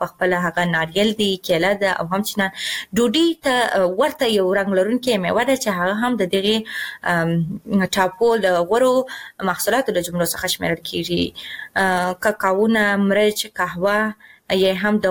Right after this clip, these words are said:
غوره کرنیزو محصولاتو له ډلې څخه شمیرل کیږي چې په ټولو ځایونو کې د خلکو د ژوند د کرنې له لارې څخه پر مخ باندې وړل کیږي او دوی د خپل ورځنیزې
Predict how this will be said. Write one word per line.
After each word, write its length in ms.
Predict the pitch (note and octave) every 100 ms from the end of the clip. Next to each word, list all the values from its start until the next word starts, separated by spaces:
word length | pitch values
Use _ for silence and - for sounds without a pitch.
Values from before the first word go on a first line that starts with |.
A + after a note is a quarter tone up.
| F3+
غوره 220 | G#3+ G#3+
کرنیزو 460 | G#3+ F#3+ F#3 G3 F#3+
محصولاتو 540 | F3 E3+ - G#3 A3
له 140 | A3 F3
ډلې 240 | G3+ B3+ B3
څخه 140 | A#3+ A3+
شمیرل 280 | - G3+ G3 -
کیږي 260 | G3 F#3 F#3
چې 180 | - F#3
په 60 | F3+ F3
ټولو 240 | - D4+ C4+
ځایونو 280 | A#3+ A#3 A3+ A3
کې 100 | G#3 F#3+
د 80 | F#3
خلکو 260 | F#3+ F#3 F3+
د 100 | E3+ E3+
ژوند 240 | F#3 F3+
د 80 | E3
کرنې 320 | E3+ F3+ A#3+ C4
له 60 | A#3 A3+
لارې 200 | G#3+ G#3+ A3
څخه 180 | - B3+ B3+ - - - -
پر 100 | F#3+ G#3
مخ 140 | A#3+
باندې 220 | B3 A#3+
وړل 200 | A3 G#3+ G#3+
کیږي 220 | A3 G#3 -
او 60 | F3
دوی 160 | F#3 G#3
د 80 | F#3+
خپل 160 | - F#3
ورځنیزې 540 | F3 E3+ F3+ B3 C4